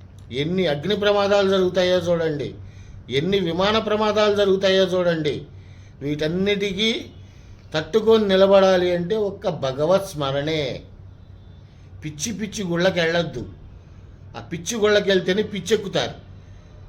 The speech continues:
మనమంతా పిచ్చెక్కింది, పిచ్చెక్కింది అంటాం. పిచ్చి కాదు ఎక్కింది,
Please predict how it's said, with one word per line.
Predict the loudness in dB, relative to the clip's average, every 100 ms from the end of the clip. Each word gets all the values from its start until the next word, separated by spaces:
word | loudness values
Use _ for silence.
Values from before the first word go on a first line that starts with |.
| -20 -20 -20 -20 -20 -18 -10
మనమంతా | -6 -4 -4 -2
పిచ్చెక్కింది, | -4 -4 -4 -4 -2 -4 -2
పిచ్చెక్కింది | -6 -2 -2 -2 -6 -2 2
అంటాం. | 2 0 -8 -8
పిచ్చి | -10 -8 -2
కాదు | 2 2
ఎక్కింది, | 0 -2 -4 -4 -8